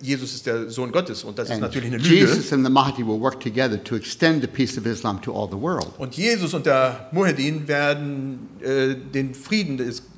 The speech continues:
Speaker 1: Islam auf, durch die ganze Welt errichten.
Speaker 2: And the Iranian Revolution is that movement.
Speaker 1: Und iranische Revolution ist diese,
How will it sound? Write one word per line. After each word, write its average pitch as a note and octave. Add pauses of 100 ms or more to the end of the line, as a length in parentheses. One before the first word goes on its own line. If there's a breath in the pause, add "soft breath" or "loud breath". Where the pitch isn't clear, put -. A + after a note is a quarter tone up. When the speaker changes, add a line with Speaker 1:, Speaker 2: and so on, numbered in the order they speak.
Speaker 1:
Islam D3+ (120)
auf, C3+
durch C#3+
die -
ganze C3+
Welt D3+
errichten. E3+
Speaker 2:
And B2
the A#2
Iranian C3
Revolution B2
is G2+
that G2+
movement. C3 (360)
Speaker 1:
Und D3+
iranische D#3
Revolution C#3
ist - (360 soft breath)
diese, D3